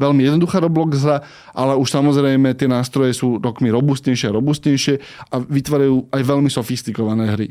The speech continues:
Už v rámci tej, akože, veľkej štruktúry. Roblox ukázal verziu, kedy napichli jeden z tých jazykových modelov na svoj programovací jazyk, ktorý je špecifický iba pre Roblox. On je nadstavbou niečo iného, ale proste má špecifické pravidlá.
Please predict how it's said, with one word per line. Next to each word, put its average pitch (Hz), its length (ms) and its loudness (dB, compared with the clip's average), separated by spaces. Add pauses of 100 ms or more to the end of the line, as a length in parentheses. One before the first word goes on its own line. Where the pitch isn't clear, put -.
(100)
Už - 320 -6
v 131 160 -6
rámci 135 480 0
tej, 123 400 0 (160)
akože, 123 240 -4
veľkej 123 400 -2
štruktúry. - 480 -6 (460)
Roblox 160 720 0
ukázal 147 560 0
verziu, 139 480 0
kedy 131 640 0
napichli 139 800 0
jeden 143 320 2
z 143 80 -10
tých 135 160 0
jazykových 135 320 0
modelov 135 240 2
na 127 160 0
svoj 135 240 0
programovací 127 720 0
jazyk, 131 320 -4 (240)
ktorý 135 240 2
je 117 80 0
špecifický 135 560 -4
iba 127 160 0
pre 120 160 -2
Roblox. 135 480 -2 (240)
On 135 160 -2
je 113 80 0
nadstavbou 123 560 -2
niečo 117 240 0
iného, 123 240 2
ale 117 240 -2
proste 120 320 -4 (400)
má 131 80 0
špecifické 127 560 -4
pravidlá. 123 560 -2